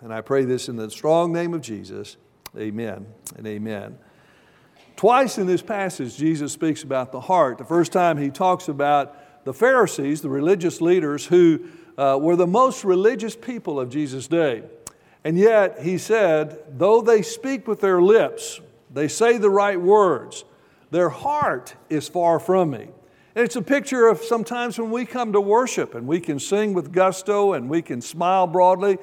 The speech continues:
so that everybody thinks everything's okay, but our heart is not in tune with God. We're not really there or here when we come to worship. But it's a second portion in verses eighteen through twenty that I want us to focus on this morning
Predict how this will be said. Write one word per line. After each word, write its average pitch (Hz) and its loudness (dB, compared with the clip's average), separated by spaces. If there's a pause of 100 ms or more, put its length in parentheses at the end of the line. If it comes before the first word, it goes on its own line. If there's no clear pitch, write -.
(300)
so 190 0
that 170 0
everybody 190 4
thinks 196 -6
everything's 185 -4
okay, 196 -2
but 160 -4
our 151 -2
heart 285 -4 (640)
is 147 -2
not 175 4
in 165 -2
tune 196 -4
with 135 -4
God. 143 -2
We're 151 -4
not 185 -4
really 180 4
there 160 0 (380)
or 127 -6
here 147 2 (280)
when 147 -6
we 143 -4
come 151 -4
to 143 -2
worship. 147 -2 (540)
But 202 2
it's 220 0
a 220 4
second 285 0
portion 170 2
in 147 -4
verses 156 0
eighteen 170 2
through 143 0
twenty 160 -2
that 135 0
I 139 2
want 156 -2
us - -10
to 120 -4
focus 175 -2
on 131 -2
this 120 -6
morning 131 -2